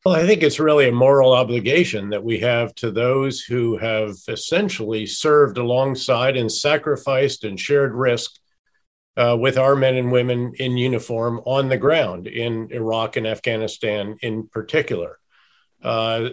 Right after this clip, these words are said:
some of them have been killed, uh, in the line of duty. Uh, others have been killed by the, the Taliban or by the extremists in Iraq. Uh, they have literally put their own security in jeopardy and often that of their family members as well. And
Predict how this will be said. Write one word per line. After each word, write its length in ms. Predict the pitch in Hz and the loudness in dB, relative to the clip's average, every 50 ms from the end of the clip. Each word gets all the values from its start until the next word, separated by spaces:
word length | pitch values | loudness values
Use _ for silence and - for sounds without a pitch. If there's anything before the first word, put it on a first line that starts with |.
| - - | -10 -12
some 300 | - - - 139 135 143 | -6 -2 0 2 2 2
of 120 | 139 117 | 2 4
them 320 | 139 139 139 139 139 135 | 4 2 2 2 0 -2
have 180 | 113 135 135 110 | -2 -2 -2 0
been 200 | 139 139 135 127 | -2 -2 -2 -2
killed, 460 | - - 165 190 185 156 - - - - - _ _ 117 | 0 2 4 4 4 4 0 -2 -8 -18 -20 _ _ -2
uh, 240 | 110 107 104 101 - | -2 0 0 0 -2
in 320 | 131 131 127 120 120 113 | -2 -2 -2 -2 -2 -2
the 100 | 113 113 | -4 -4
line 360 | 110 117 117 120 120 120 120 | -2 -2 0 0 0 0 0
of 160 | 113 104 101 92 | -2 -2 -2 -2
duty. 500 | 123 127 127 113 98 90 80 87 90 90 | 0 0 0 0 -4 -6 -10 -10 -10 -8
Uh, 140 | 90 101 - - | -8 -8 -4 0
others 440 | 135 139 147 151 151 147 143 127 - | 2 2 4 4 4 4 4 2 2
have 220 | 131 127 120 107 | 0 0 0 0
been 220 | 110 123 117 113 110 | -2 -4 -4 -6 -6
killed 540 | - - - 147 143 143 139 135 127 - | -4 0 2 4 4 4 2 0 -2 -2
by 340 | - 131 127 127 127 127 131 | -2 0 2 2 2 2 0
the, 380 | 117 123 127 120 120 117 113 - _ _ _ _ _ _ _ _ _ - | 0 -2 -4 -4 -4 -4 -6 -8 _ _ _ _ _ _ _ _ _ -6
the 80 | 127 | -6
Taliban 680 | 123 - 147 147 147 147 139 123 110 107 95 92 92 92 | -2 2 4 4 6 6 4 4 2 0 -2 -2 -2 -4
or 100 | 98 101 | -4 -4
by 220 | 92 110 113 110 | -2 -2 0 0
the 120 | 110 113 113 | 0 -2 -4
extremists 920 | 117 - - - - 143 139 139 127 110 101 95 - - - - - - - _ | -4 -6 -8 -4 -2 0 2 2 2 0 -2 -4 -6 -8 -12 -14 -14 -16 -12 _
in 320 | - 135 131 131 127 113 - | -6 -4 -4 -4 -6 -6 -8
Iraq. 580 | - 120 113 113 123 135 131 110 87 - - - _ _ _ _ _ _ _ _ | -6 -6 -4 -2 0 0 0 0 -2 -6 -12 -18 _ _ _ _ _ _ _ _
Uh, 280 | - 117 110 110 113 113 | -4 -2 0 0 0 0
they 160 | 110 131 139 | 0 2 4
have 180 | 143 135 127 113 | 4 4 2 2
literally 400 | 139 156 180 175 175 165 156 139 | 2 2 4 4 4 4 2 0
put 300 | - - 170 160 160 156 | 0 -2 -2 0 0 2
their 200 | 139 127 127 139 | 2 2 2 4
own 220 | 147 165 170 165 147 | 4 2 2 2 0
security 760 | - - 151 - - - 143 139 139 139 127 127 120 120 | -2 -2 -4 -4 -2 0 2 2 2 2 0 -2 -2 -4
in 300 | 117 - 123 120 117 110 | -4 -6 -6 -4 -4 -4
jeopardy 720 | 95 - 135 151 151 - 160 143 120 113 120 120 117 - | -4 0 0 0 0 0 -2 -2 -2 -2 -4 -4 -4 -2
and 220 | 131 135 139 139 131 | -2 0 0 0 0
often 480 | 123 143 156 165 151 - 156 139 131 | 0 2 2 2 2 0 -2 -2 -2
that 180 | 117 123 127 127 | 0 0 0 0
of 140 | 127 120 120 | 0 -2 -2
their 160 | 127 117 104 | -2 -4 -4
family 400 | - - 135 131 139 139 131 127 | -2 -2 0 0 0 0 0 0
members 440 | 120 120 120 117 113 120 120 - - | 0 -2 -2 -2 -2 -4 -4 -4 -4
as 180 | 131 117 - | -6 -6 -4
well. 340 | 143 185 196 170 139 117 113 | 0 2 2 2 2 2 0
And 200 | 113 123 120 120 | -2 -4 -6 -8